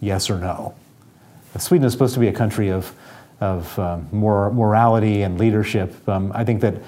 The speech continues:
a-, and if you ask any person on the street that question, they, of course, they, they would say, "Of course they shouldn't be allowed here." And if you say, "Are you aware that there's a law being considered to do this?" They would say, "I didn't know that."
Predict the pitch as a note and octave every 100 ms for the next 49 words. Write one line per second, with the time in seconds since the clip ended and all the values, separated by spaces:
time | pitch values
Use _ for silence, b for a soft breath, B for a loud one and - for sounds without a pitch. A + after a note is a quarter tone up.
0 | B B - B2+ C#3 C#3 C#3 C3 B2 B2
1 | - B2+ B2 A#2 A#2+ - A2 F#2+ - D3
2 | G#2+ E2+ - - - A2+ - A#2+ A2 G#2+
3 | E2+ F2 - b b b b b C3 A#2+
4 | - A#2+ A#2+ A#2+ C3+ B2+ D3 D3 C#4+ D4
5 | E3 - A2 A2 G#2 G2 F#2+ G2 F2+ -
6 | - b b - A#2 A2+ C3 A2+ B B
7 | - B2 C#3 A#2+ A#2 A#2+ A2+ G#2+ A2 G#2
8 | G#2 G#2+ A2+ A2 B B B _ A#2 F#2
9 | A2 - B2 A2 F#2+ G2+ A2+ A#2 G2+ G#2
10 | - b b A2 G#2+ G#2 B2 B2+ D3+ A#2+
11 | F2 F#2